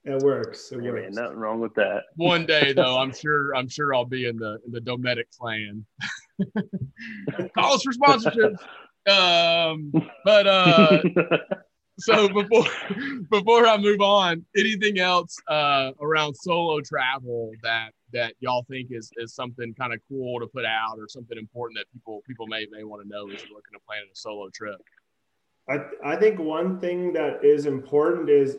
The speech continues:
Speaker 1: everybody goes out and does solo travel so they can learn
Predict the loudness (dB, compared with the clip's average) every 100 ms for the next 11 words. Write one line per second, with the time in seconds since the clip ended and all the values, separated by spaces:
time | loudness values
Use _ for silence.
0 | -14 _ -4 -4 -2 -2 -2 0 2 4
1 | 2 0 -2 -6 -12 -12 -6 -4 -4 -4
2 | -2 0 -2 -4 -4 -4 -4 -4 -6 -6
3 | -2 0 0 -4 -8 -10 -18 _ _ -10
4 | -6 -4 -4 -4 -6 -10